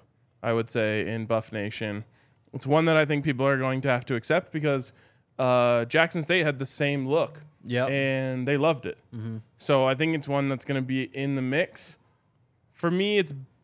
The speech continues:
Speaker 1: B tier.
Speaker 2: Okay. There
Speaker 1: What do
Speaker 2: it
Speaker 1: you thi-,
Speaker 2: is.
Speaker 1: what do you think?
Speaker 2: Um, I do like the all silvers.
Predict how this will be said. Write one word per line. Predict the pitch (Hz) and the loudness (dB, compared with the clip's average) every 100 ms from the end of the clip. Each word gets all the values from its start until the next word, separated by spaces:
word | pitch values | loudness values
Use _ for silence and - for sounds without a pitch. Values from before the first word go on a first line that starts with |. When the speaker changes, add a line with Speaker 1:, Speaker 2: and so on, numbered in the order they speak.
| _ | _
Speaker 1:
B | - 175 147 | -2 -2 -2
tier. | - 104 80 - _ _ | -4 -6 -6 -10 _ _
Speaker 2:
Okay. | - 143 180 _ _ _ _ _ _ _ _ _ _ _ _ _ _ _ _ _ _ _ - | -4 -4 -4 _ _ _ _ _ _ _ _ _ _ _ _ _ _ _ _ _ _ _ -4
There | 117 | 2
Speaker 1:
What | 131 | 4
do | |
Speaker 2:
it | 196 | 2
Speaker 1:
you | |
thi-, | 151 | 0
Speaker 2:
is. | 135 | -2
Speaker 1:
what | |
do | 147 | 0
you | 175 | -2
think? | 113 98 - _ _ _ _ _ _ | -4 -8 -12 _ _ _ _ _ _
Speaker 2:
Um, | 151 180 185 185 180 - - - - _ _ _ _ _ _ - _ _ _ - - _ _ _ _ | 0 2 2 2 -2 -6 -16 -20 -20 _ _ _ _ _ _ -20 _ _ _ -20 -20 _ _ _ _
I | 160 | -2
do | 151 170 | 0 2
like | 202 202 196 | 2 2 0
the | 175 | 2
all | 156 | 2
silvers. | 151 - 131 135 156 156 143 - - | 0 -2 -2 0 -2 -2 -6 -12 -16